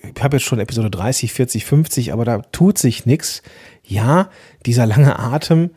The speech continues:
der ist wichtig. Was aber nicht heißt, dass man da nicht dran, dran drehen kann. Ja? Aber wenn du jetzt sagst,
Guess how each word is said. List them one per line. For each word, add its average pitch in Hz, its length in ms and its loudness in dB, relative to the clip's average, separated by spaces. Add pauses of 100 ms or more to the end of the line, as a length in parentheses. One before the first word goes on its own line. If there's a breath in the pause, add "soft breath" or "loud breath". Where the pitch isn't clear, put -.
(380 soft breath)
der 110 100 2
ist - 180 0
wichtig. 123 460 0 (140)
Was - 220 -6
aber 208 140 4
nicht 240 240 2
heißt, 220 220 -2
dass - 140 -8
man 180 60 0
da 170 80 0
nicht 170 180 -2
dran, 156 240 2
dran 131 220 2
drehen 156 320 2
kann. 87 340 -8 (360)
Ja? 131 240 2 (580 soft breath)
Aber 160 500 2 (500 soft breath)
wenn 135 140 0
du 143 60 2
jetzt 135 220 0
sagst, - 460 -4